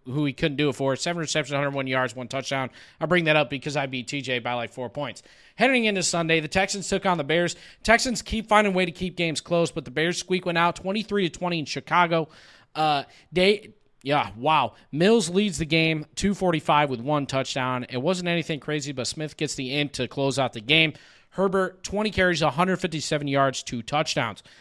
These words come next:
Uh, Raiders took on the Titans. This is the game that I went to this past weekend. Titans squeak one out. They couldn't score in the second half again. Not sure what goes on with this offense, but they cannot get anything going in the second half.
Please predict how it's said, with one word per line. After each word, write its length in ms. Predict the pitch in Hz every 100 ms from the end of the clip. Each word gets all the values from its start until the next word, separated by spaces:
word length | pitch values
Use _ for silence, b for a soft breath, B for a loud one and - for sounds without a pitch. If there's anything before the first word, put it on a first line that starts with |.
| B B -
Uh, 240 | 156 151
Raiders 340 | 170 208 269 -
took 160 | 214
on 120 | 208 160
the 40 |
Titans. 360 | 180 196 196 165
This 120 | 180
is 100 | 160
the 60 |
game 220 | 151 175 170
that 100 | 156
I 100 | 165
went 180 | 160
to 80 | 165
this 100 | 139
past 260 | - 151 139
weekend. 360 | 165 185 170 - B B
Titans 300 | - 226 254
squeak 260 | - 233 226
one 100 | 202
out. 180 | 208 202
They 80 | 175
couldn't 340 | - 254 285
score 220 | - 220
in 60 | 208
the 60 |
second 280 | - 208 185
half 220 | 175 175
again. 380 | 131 107 143 170 B B B
Not 220 | 185 214
sure 160 | - 214
what 80 | 190
goes 220 | 185 170
on 140 | 180
with 80 | 175
this 140 | 165
offense, 380 | 156 165 170 170
but 100 | 160
they 120 | 160
cannot 320 | 165 175 165 160
get 100 | 156
anything 260 | 156 165
going 160 | 151 156
in 60 |
the 60 | 135
second 280 | - 143 123
half. 240 | 151 165